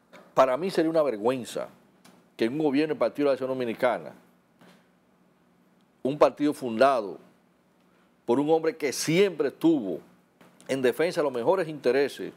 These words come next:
de los dominicanos y dominicanas, y sobre todo de las clases más desposeídas,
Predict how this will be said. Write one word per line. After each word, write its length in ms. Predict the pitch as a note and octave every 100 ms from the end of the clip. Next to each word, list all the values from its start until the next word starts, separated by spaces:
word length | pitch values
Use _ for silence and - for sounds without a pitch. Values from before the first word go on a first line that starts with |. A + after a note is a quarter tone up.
| - - _ - -
de 120 | - A2+
los 120 | A2
dominicanos 540 | G#2+ G#2+ G2 C3 C3+
y 20 | B2+
dominicanas, 460 | A2+ A2 G#2 B2+
y 20 |
sobre 240 | A#2+ B2 A#2
todo 240 | D#3 E3
de 60 | C#3+
las 80 | A#2+
clases 280 | C#3 D3 B2+
más 120 | C#3+
desposeídas, 640 | D3 C#3 B2 A2+ A#2 F2